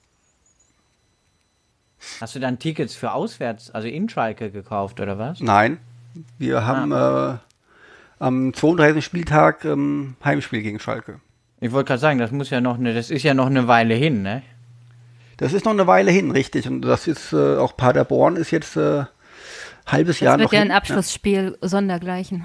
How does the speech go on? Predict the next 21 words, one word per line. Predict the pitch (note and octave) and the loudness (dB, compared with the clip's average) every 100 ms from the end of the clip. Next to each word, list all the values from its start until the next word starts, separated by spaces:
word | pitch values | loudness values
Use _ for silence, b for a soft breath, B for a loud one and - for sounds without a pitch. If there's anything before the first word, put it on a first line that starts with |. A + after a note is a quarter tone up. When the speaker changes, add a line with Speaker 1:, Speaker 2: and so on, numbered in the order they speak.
| F#3+ B - | -12 B 0
Speaker 2:
Ja, | D#3 C3+ A#2+ | 6 6 6
gell. | B2 B2+ D3 - _ _ | 4 2 0 -6 _ _
Paderborn | - C3 C3+ C3+ D3 | -2 0 2 4 2
ist | D3 | 2
dann | C#3 | -2
schon | - C#3+ | -2 0
abgestiegen | F3 - F#3+ G#3 G3+ G#3 | -2 -2 -6 -4 -2 -2
und | E3 D#3 | -2 0
wir | D#3+ | 0
gewinnen | D#3+ D3 D#3 D3+ | 0 0 0 0
sieben | C#3+ C#3+ | -2 0
null | D3 E3 G3+ | 4 4 4
und, | D#3 D#3+ D#3 | 0 -2 0
äh, | D3+ D3 D#3 D3+ | 2 4 4 2
erreichen | C#3+ C3 D3 C#3+ | 2 4 2 0
am | D3 | -2
letzten | C#3 C3 D3+ | -2 -4 -6
Tag | B2+ B2+ | -4 -4
die | C3+ | -4
Champions | - B2 C#3 - | -4 -4 -6 -10
League. | A2+ - | -10 -10